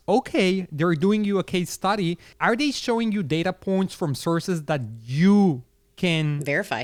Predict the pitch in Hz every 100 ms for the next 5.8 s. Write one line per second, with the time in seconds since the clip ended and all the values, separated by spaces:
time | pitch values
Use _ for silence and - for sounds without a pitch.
0 | - 190 214 233 254 247 170 160 180 165
1 | 220 - 226 220 196 147 - 180 - 139
2 | 143 165 202 - 214 208 196 165 139 -
3 | 165 165 151 175 165 147 147 185 - 320
4 | 311 320 349 359 - - 185 202 196 202
5 | 202 185 - 196 170 - -